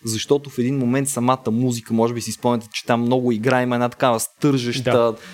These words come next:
Speaker 1: много дисхармонична музика, която наистина създава напрежение, така че заради това не са могли да го гледат по-нататък. А на мен ми беше дори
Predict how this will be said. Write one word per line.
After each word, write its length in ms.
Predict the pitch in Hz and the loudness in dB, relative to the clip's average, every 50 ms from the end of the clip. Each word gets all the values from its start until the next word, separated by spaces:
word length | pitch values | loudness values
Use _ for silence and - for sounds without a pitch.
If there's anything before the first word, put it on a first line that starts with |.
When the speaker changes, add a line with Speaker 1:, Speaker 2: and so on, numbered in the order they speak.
| - - - 120 | -20 -10 -4 -2
Speaker 1:
много 400 | 127 131 135 139 135 135 131 127 | 0 2 4 4 2 2 0 -6
дисхармонична 1120 | 123 117 117 135 147 143 - - - 147 143 135 139 131 135 143 160 147 - - 151 139 | -6 -6 -6 -4 -4 -4 -6 0 0 2 2 2 0 0 -2 -2 -2 -2 -4 -2 -2 0
музика, 460 | 127 131 139 139 139 139 151 147 147 139 | 0 2 2 2 0 0 -2 -2 -4 -6
която 480 | 143 - 135 135 135 135 - 139 131 117 | 0 2 2 2 2 0 -2 -8 -6 -4
наистина 440 | 120 123 131 127 - 147 135 131 | 0 -2 -2 -2 -2 -2 -2 -2
създава 480 | 117 - 127 113 117 120 123 120 113 113 | -2 -2 -4 -4 2 2 2 2 2 0
напрежение, 400 | 110 104 - - 107 113 170 175 | -4 -4 -6 -6 -6 -4 -4 -6
така 200 | - - 156 151 151 - | -4 -2 -2 -2 -2 -2
че 100 | - 131 | -8 -4
заради 260 | 117 120 113 110 110 | -4 -2 -2 -2 -4
това 140 | - - 147 | -2 -2 -2
не 80 | 147 135 | -2 -2
са 120 | 143 147 | -4 -2
могли 260 | 143 135 127 123 123 | -2 -2 0 0 0
да 80 | 107 104 | 0 0
го 120 | 90 98 | -2 -2
гледат 400 | 95 98 107 107 98 92 - - | 0 2 2 2 2 0 -2 -4
по-нататък. 520 | - 98 98 92 85 - 95 85 - - - - - - - - - - | -6 -4 -4 -4 -4 -4 -4 -4 -4 -8 -20 -20 -20 -20 -20 -16 -4 -2
А 80 | 143 | 0
на 60 | 143 139 | 0 2
мен 120 | 160 170 | 2 0
ми 60 | 170 143 | 0 0
беше 220 | 156 160 - 147 | 0 -2 -2 -4
дори 200 | 131 127 139 151 | -4 -4 -4 -4